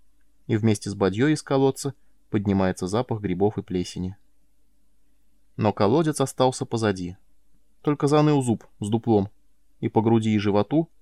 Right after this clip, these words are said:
проскользнул, как сосулька, холодок утолённой жажды. Он пробежал ещё два десятка шагов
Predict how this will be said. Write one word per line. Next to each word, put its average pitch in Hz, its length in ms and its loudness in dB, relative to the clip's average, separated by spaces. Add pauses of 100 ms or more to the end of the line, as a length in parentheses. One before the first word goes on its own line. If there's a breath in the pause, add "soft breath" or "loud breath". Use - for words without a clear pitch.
(140)
проскользнул, 110 560 0
как 147 160 -4
сосулька, 139 560 -4 (100)
холодок 98 460 0
утолённой 98 480 -2
жажды. 95 400 -6 (1400)
Он 104 120 0
пробежал 107 440 2
ещё 104 280 -2
два 151 160 -2
десятка 147 380 -4
шагов 135 420 -2